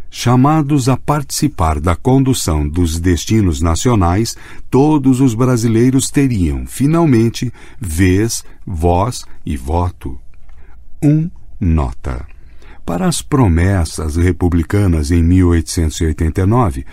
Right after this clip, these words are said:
ver a coleção de artigos de jornais e revistas da época publicada em Manuel Ernesto de Campos Porto, Apontamentos para a História da República dos Estados Unidos do Brasil,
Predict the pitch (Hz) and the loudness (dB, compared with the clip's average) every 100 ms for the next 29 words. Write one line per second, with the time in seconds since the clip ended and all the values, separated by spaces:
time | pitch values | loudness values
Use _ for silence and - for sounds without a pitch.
0 | - - 95 95 101 95 147 147 - 117 | -12 -4 0 2 0 0 0 2 0 0
1 | 113 113 120 - 101 98 98 90 90 87 | 0 0 -2 -2 -4 -2 -2 -2 -2 0
2 | 80 82 90 95 92 85 85 87 85 - | 2 0 0 0 0 0 0 0 -2 -2
3 | 87 71 82 78 90 120 135 131 147 - | -2 -2 -2 0 0 -2 -4 -4 -4 -2
4 | 156 156 135 92 90 92 90 90 90 98 | -2 -2 -2 -2 0 0 0 2 2 2
5 | 120 104 101 117 101 85 92 101 - 92 | 2 0 0 0 0 0 0 -2 -4 -6
6 | 87 - 95 95 90 - 110 127 123 - | -6 -2 -2 -2 -6 -6 0 0 0 -6
7 | 67 - - - - 80 82 76 78 73 | -10 -10 -16 -14 -8 -6 -2 -4 -2 0
8 | 92 131 127 - - 123 117 - 101 98 | 0 0 -2 -6 -4 -4 -4 -4 -4 -2
9 | 101 90 92 95 98 101 110 104 123 123 | 0 -2 -2 -2 -2 -2 -4 0 0 2
10 | 95 80 85 76 80 80 85 90 98 104 | 0 -2 -4 -4 0 0 0 0 -2 0
11 | 104 98 143 | 0 0 0